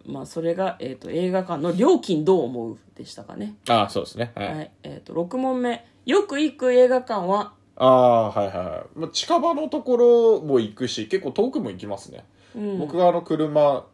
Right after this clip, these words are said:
Speaker 2: 乗るのが好きなんで、ちょっと遠出したり。
Speaker 1: うん。
Speaker 2: だから結構なんか、あの、いろんな映画館行ってみたことによって、あ、ここいいなとか、
Speaker 1: うん、うん、うん、うん。
Speaker 2: あ、この作品はここで見たいなみたいなのもちょっと出てきてるので。
Speaker 1: 音響的なこともあるよね。
Speaker 2: 音響的なの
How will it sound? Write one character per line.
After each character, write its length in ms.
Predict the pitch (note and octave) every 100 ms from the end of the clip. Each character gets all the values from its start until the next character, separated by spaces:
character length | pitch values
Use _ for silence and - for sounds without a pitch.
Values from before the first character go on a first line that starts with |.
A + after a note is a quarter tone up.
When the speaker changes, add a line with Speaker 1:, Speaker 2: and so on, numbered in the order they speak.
| -
Speaker 2:
乗 140 | B2+
る 140 | B2 G#2+
の 80 |
が 80 | E2
好 60 | - -
き 140 | -
な 100 | C#2+
ん 120 | G1+
で、 200 | A#1 G#1 -
ち 80 |
ょ 40 | F2+
っ 20 |
と 100 | -
遠 220 | - D#2
出 100 | B1
し 120 | -
た 100 | -
り。 180 | A1+ - _ _ _ -
Speaker 1:
う 60 | F3+
ん。 100 | F3
Speaker 2:
だ 140 | D#3+
か 40 | D#3+
ら 60 | - -
結 240 | C#4 C#4+ -
構 180 | C3+
な 120 | A#2 A#2
ん 80 | G#2
か、 100 | F#2+
あ 40 | E2+ G#2 G2+
の、 180 | G2+ C3+
い 80 | C3+
ろ 160 | G3
ん 80 | G#3
な 120 | G#3
映 160 | G3+ G3+
画 80 | G3+
館 300 | C#3 G#2 - -
行 140 | A2
っ 20 |
て 340 | - _ - C3
み 180 | D3 C3+
た 100 | A2+
こ 160 | G#2
と 120 | G2+
に 120 | F2+ F#2
よ 80 |
っ 40 | F2+
て、 300 | _ G2+ F#2+
あ、 60 |
こ 180 | G2+ C#3
こ 180 | - E3+
い 180 | F3+ B2+
い 40 |
な 80 | F#2+
と 160 | - -
か、 240 | - - -
Speaker 1:
う 40 |
ん、 20 | G3+
う 40 |
ん、 20 |
う 20 |
ん、 60 | F3+
う 320 | F#3+ F3+ E3+
ん。 300 | D#3+ D3 C#3+
Speaker 2:
あ、 160 | - B2 _
こ 140 | - E3
の 80 |
作 240 | F3+ F3+ D#3+
品 160 | F3
は 80 | E3+
こ 140 | E3+ D3
こ 80 |
で 100 | D3+
見 100 | D3
た 160 | C#3 D3+
い 80 | F#2
な 120 | D2+
み 120 | G2
た 100 | G#2
い 20 |
な 80 | E2+
の 80 | A#1+
も 100 | -
ち 80 | G#2+
ょ 40 |
っ 40 | -
と 80 |
出 140 | F2 F#2
て 100 | -
き 100 | -
て 100 | -
る 120 | - -
の 80 |
で。 180 | - - _ -
Speaker 1:
音 240 | F#3+ G#3+
響 240 | G#3+ B3+ B3
的 220 | B3 A#3+
な 120 | A#3+
こ 120 | A#3+
と 120 | A3
も 80 | A#3
あ 20 | A#2
る 260 | - -
よ 140 | A#2+ A#2
ね。 40 |
Speaker 2:
音 20 | A2
響 40 |
的 220 | B2 - A#2+
な 160 | A#2+
の 160 | G2+